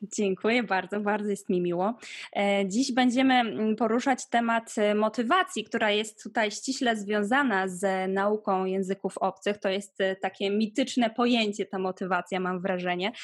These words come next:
więc chciałabym sobie tutaj o tym z Tobą porozmawiać.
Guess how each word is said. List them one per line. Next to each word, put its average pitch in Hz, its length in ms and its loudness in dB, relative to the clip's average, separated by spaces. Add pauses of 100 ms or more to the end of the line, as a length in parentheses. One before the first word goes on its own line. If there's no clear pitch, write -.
(200)
więc 196 180 0
chciałabym 202 540 2 (320)
sobie 202 320 2
tutaj 196 540 0
o 202 100 2
tym 202 260 0
z - 100 -16
Tobą 190 340 0
porozmawiać. 196 680 0